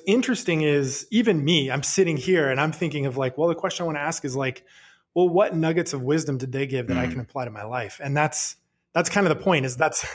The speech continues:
Speaker 1: <laughs> that's not actually the answer. So the nuance here is, is what does a, a life, um, kind of living out in this J curve look like? Um, spiritual formation wise? What are spiritual rhythms? How do we,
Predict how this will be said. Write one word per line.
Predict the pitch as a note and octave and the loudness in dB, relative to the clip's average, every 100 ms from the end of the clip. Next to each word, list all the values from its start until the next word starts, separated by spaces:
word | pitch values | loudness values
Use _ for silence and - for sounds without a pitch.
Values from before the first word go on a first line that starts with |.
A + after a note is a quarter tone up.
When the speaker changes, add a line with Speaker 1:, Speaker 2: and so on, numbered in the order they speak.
| G3 | -6
Speaker 1:
<laughs> | - | -2
that's | C#3 E3+ D3+ | 2 2 2
not | D#3+ D#3 E3+ - | 2 4 2 0
actually | D3 D#3 - D#3 C#3 | 0 0 0 -4 -2
the | A#2+ A#2 | -2 -4
answer. | C#3+ C#3 - C3+ _ - - _ | -6 -6 -12 -20 _ -20 -20 _
So | - E3+ D#3+ D#3+ D#3+ - _ _ - | 2 4 4 0 -10 -20 _ _ -6
the | D3+ | 0
nuance | D#3+ D#3 G#3 G3 D#3+ - | 4 6 6 6 4 0
here | D#3+ D3+ | 2 4
is, | D#3 D3 C#3+ C3+ - | 4 2 2 0 -4
is | - C#3+ B2+ - | -4 -4 -4 -8
what | C3+ D3+ | 0 2
does | E3+ D3 | 4 4
a, | D3 C#3+ | 2 2
a | C#3+ | -2
life, | C3+ C3+ D3 B2+ - - _ _ _ - | -2 2 2 2 -6 -14 _ _ _ -4
um, | C#3 B2+ A#2+ A#2 B2 - _ _ _ _ _ _ | -2 0 -2 -6 -10 -14 _ _ _ _ _ _
kind | - D3 | -2 0
of | B2 | 0
living | C3+ E3 E3 D#3 | 2 4 4 4
out | D3 | 4
in | C#3 C3 | 4 2
this | C3+ - | 0 0
J | - C3+ | 0 0
curve | C3 C3+ B2+ A#2 - - _ _ | 0 0 0 -2 -10 -18 _ _
look | B2+ B2+ E3 E3 | -4 0 0 0
like? | A#2 A2+ A2+ - - | -4 -4 -6 -10 -4
Um, | C#3+ C3 B2+ A#2+ A#2+ _ - | -2 0 -2 -4 -10 _ -12
spiritual | - - D#3+ D#3+ D#3 | -4 2 2 4 0
formation | D3+ C#3 C3 D3 - C#3+ | 2 2 2 2 0 -2
wise? | B2 A#2+ A#2+ | 0 0 0
What | D3 C#3+ | 0 2
are | C#3 | 2
spiritual | - - D#3+ D#3+ D3 | 2 2 2 4 0
rhythms? | B2+ C#3 C#3 C3 | 2 2 2 0
How | - F3 | 0 2
do | |
we, | G3 F3+ D#3+ | 2 2 -2